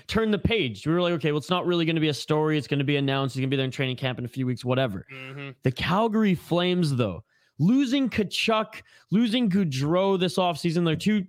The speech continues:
Speaker 1: superstars. They're arguably two of their best players. Ar-, I mean, not even arguably. They're
Speaker 2: Not
Speaker 1: two best
Speaker 2: arguably,
Speaker 1: players.
Speaker 2: they were the two best
Speaker 1: They were the
Speaker 2: players.
Speaker 1: two best players.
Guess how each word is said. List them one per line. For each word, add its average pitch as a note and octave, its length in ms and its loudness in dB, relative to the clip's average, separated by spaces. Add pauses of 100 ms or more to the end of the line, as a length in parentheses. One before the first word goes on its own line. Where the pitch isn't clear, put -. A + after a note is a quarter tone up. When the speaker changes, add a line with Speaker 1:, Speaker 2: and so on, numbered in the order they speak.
Speaker 1:
superstars. F3+ 600 0
They're E3+ 200 -2
arguably F3+ 340 0
two G3 100 0
of F3+ 40 2
their F3 80 0
best F3 340 -4
players. D#3+ 260 2 (160)
Ar-, G3 220 2
I - 40 0
mean, C#3 300 0
not G3 240 0
even B3+ 160 0
arguably. C#3+ 300 0
They're G#3+ 160 2
Speaker 2:
Not - 100 -4
Speaker 1:
two - 120 2
best F#3+ 200 4
Speaker 2:
arguably, E3 60 0
Speaker 1:
players. E3 180 2
Speaker 2:
they E3+ 80 6
were F#3 180 2
the F3 220 0
two F3 240 -2
best E3 160 2
Speaker 1:
They A3+ 80 2
were B3+ 140 2
the C4 60 2
Speaker 2:
players. G#3+ 160 0
Speaker 1:
two G#3 100 2
best F3 240 0
players. D3 400 0